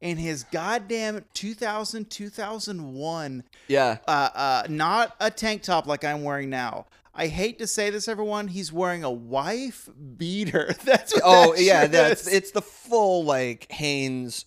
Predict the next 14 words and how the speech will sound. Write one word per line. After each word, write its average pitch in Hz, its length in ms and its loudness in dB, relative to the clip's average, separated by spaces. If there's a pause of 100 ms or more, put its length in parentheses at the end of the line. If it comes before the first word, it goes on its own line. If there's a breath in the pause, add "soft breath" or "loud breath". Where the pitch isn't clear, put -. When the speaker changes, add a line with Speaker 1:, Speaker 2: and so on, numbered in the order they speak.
Speaker 2:
like, 254 160 4
Speaker 1:
Yes. 190 280 6
Speaker 2:
uh, 175 240 4
like, 147 200 0
the 143 240 -10
undergarment. 131 560 0 (100)
Speaker 1:
It's - 100 -8
not 277 220 4
a 269 40 2
tank. 220 580 -4 (240)
It's 131 160 -10
Speaker 2:
Yeah. 127 200 -4
Speaker 1:
a - 40 -14
wife 170 520 -8